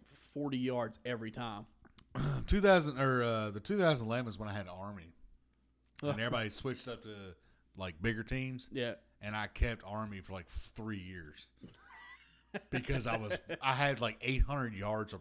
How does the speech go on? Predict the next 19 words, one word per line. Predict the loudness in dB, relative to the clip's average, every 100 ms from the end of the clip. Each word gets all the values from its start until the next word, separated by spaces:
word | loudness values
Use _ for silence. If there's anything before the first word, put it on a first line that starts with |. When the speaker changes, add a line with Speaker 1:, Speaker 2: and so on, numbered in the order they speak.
| -10
Speaker 2:
rushing | -10 -8 -12 -14
on | -10
everybody, | -6 -6 -8 -14 -12
and | -8
they | -6
couldn't | -2 0 0
Speaker 1:
Jeez. | -2 -2
Speaker 2:
fucking | 0 -2 -6 -6
stop | 2 2 2
it. | -6 -20 _ _ _ _ -20 _ _
Speaker 1:
That's | -10 -8
awesome. | -10 -10 -14 -16 -20 _ _ _ _ -20 -20 _ -20 -20 -20 -20 -20 -10
<laughs> | -8 0
That | 2 2 -2 -4 -4
was | -2
an | -4
awesome | -4 -6 -10 -10
Fab | -8 -8 -8
Five. | -8 -8